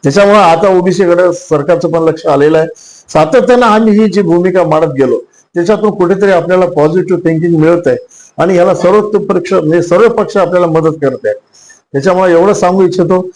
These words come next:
सातत्यानं प्रयत्न करा, कुठलाही क्षेत्र असो तुमचं, त्या क्षेत्रामध्ये तुम्हाला सुद्धा संधी आहे मराठवाडा आयकॉन होण्याची. आणि मी एवढंच सांगू इच्छितो की बाबा फक्त कार्य करत राहा आणि पुढच्या वर्षी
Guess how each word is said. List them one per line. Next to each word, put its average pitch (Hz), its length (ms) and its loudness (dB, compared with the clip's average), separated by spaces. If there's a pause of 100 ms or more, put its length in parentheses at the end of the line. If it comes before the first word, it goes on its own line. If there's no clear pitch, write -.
(180)
सातत्यानं 185 680 -2
प्रयत्न 175 400 0
करा, 175 340 2 (500)
कुठलाही 214 340 2
क्षेत्र 240 320 2
असो 202 320 2
तुमचं, 143 260 0 (720)
त्या 185 220 2
क्षेत्रामध्ये 185 720 0
तुम्हाला 196 360 0
सुद्धा 202 280 0
संधी 185 380 0
आहे 170 140 4 (340)
मराठवाडा 170 680 2
आयकॉन 147 360 0
होण्याची. 147 540 0 (580)
आणि 175 320 0
मी 170 240 0
एवढंच 180 300 2
सांगू 185 220 0
इच्छितो 175 360 0
की 170 60 0
बाबा 180 280 -4
फक्त 151 160 -4 (120)
कार्य 175 240 2
करत 185 360 0
राहा 175 180 2 (460)
आणि 185 440 -2 (340)
पुढच्या 190 360 2
वर्षी - 500 -2